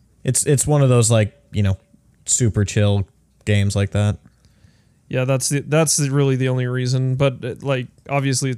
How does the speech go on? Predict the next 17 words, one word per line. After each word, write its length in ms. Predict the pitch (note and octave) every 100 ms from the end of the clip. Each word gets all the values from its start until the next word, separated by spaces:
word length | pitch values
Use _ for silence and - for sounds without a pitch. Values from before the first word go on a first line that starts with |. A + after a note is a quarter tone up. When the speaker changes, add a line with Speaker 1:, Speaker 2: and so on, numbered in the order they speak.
| -
Speaker 2:
it's 220 | - -
probably 380 | - C#3+ C3 B2+
more 200 | B2+ B2+
ideal 300 | B2 B2+ B2
for, 240 | - B2
for 380 | - C#3 B2+ A#2+ -
P 160 | - C#3
C 200 | B2 C3
in 100 | B2
terms 300 | B2 B2+ A#2+
of 200 | B2+ B2
interface 720 | B2+ C3 C3 C3+ B2+ B2+ B2+
and 180 | B2 B2+ _ _ _ _ _ _ _ _
clicking 400 | - D3 C3+ B2+
and 120 | B2
placing 500 | - C3+ B2+ B2+ B2+
things. 480 | B2+ C3 C3+ C3 -